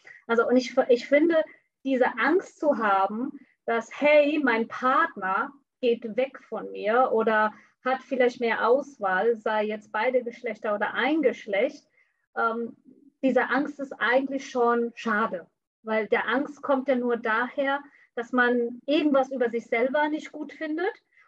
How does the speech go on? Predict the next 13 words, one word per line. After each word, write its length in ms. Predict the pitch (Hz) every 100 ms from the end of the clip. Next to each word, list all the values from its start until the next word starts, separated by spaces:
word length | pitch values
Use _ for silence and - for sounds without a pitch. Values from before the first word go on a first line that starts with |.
| _
und 160 | 240
Angst 300 | 208 254 277 294
hat 180 | 269
aufgrund 580 | 247 240 - 277 285 -
meiner 320 | 240 240 247 240
fehlenden 840 | - 262 262 262 254 247 240 233
Fähigkeit, 600 | - 240 311 - - 330
dass 120 | 247
mein 200 | 254 233
Partner 380 | 226 220 - 208
geht 240 | 202 294 262
oder 240 | 233 233
whatsoever. 880 | 269 311 - 320 302 226 196 185 180